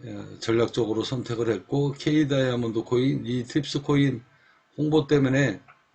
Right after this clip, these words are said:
어, 지금 전략적으로, 어, 비트코인을 투자를 하고 있습니다.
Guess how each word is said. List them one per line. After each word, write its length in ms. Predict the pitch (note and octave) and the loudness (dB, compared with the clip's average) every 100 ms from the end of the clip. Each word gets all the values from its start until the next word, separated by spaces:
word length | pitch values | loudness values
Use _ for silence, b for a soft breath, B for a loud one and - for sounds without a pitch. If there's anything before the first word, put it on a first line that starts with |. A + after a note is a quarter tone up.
| - | -8
어, 400 | A#2 A2+ G#2+ G#2 | -8 -8 -10 -8
지금 220 | - A#2+ | -4 -4
전략적으로, 840 | G#2 A#2+ B2 A#2 B2 G#2+ G2+ G#2 C3+ - B B B B B B | -2 0 0 0 -2 -2 -4 -6 -10 -16 B B B B B B
어, 240 | - - - | -10 -10 -6
비트코인을 800 | A#2+ - - C3 B2 B2 A2+ G2+ | -6 -4 0 2 2 0 -2 -4
투자를 460 | - C3 A#2 A2+ | -6 -4 -2 -2
하고 220 | C3 B2+ A#2 | -4 -4 -6
있습니다. 540 | G2 - G2+ F#2 | -6 -8 -8 -10